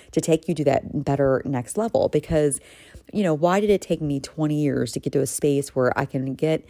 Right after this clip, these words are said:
easily attract, um, strong clients with money, um,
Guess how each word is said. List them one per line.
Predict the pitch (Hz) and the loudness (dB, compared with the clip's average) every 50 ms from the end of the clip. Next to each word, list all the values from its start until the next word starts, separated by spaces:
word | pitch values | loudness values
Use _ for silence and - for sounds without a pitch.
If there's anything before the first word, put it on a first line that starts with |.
| - - - - _ - | -20 -20 -20 -20 _ 0
easily | 185 196 185 175 180 175 | 2 2 2 2 2 0
attract, | 165 160 - - 151 139 135 135 - - - - - - | 0 0 -2 -2 0 2 2 0 -2 -4 -10 -14 -10 -6
um, | - 160 151 143 135 123 127 123 - - - - | -4 -2 -2 0 -2 -2 -4 -6 -8 -10 -10 -10
strong | - - - - 175 170 175 175 180 180 175 - - | -10 -8 -2 -2 0 0 2 0 0 -2 -4 -6 -10
clients | - - - 135 123 120 120 123 120 123 120 - | -8 -4 -2 0 0 0 0 -2 -2 -4 -6 -6
with | - 147 156 175 175 - - | -2 0 0 0 0 0 -4
money, | 143 139 123 123 127 131 131 151 - - - - - - - _ - | -2 -2 -2 0 0 0 -2 -2 -4 -10 -20 -20 -20 -20 -12 _ 0
um, | 156 151 147 143 139 135 131 135 131 131 123 | 2 4 4 4 4 2 0 0 -2 -4 -6